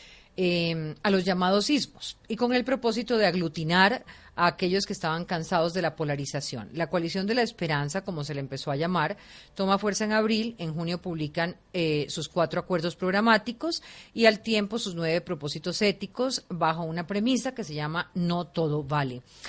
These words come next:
Dentro de las cinco figuras que, eh, están aquí en esta coalición hay dos movimientos políticos y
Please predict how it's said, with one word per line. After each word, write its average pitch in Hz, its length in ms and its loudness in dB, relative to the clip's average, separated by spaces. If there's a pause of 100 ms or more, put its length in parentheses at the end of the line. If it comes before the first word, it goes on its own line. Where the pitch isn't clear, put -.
(320)
Dentro 220 280 2
de 220 80 6
las 208 140 6
cinco 277 300 0
figuras 208 560 4
que, 170 380 -2
eh, 151 380 -2
están 220 380 2
aquí 214 200 0
en 160 40 -4
esta 160 220 -4
coalición 175 440 -2
hay 180 120 0
dos 196 260 2
movimientos 180 500 -2
políticos 226 760 -2
y 208 120 -2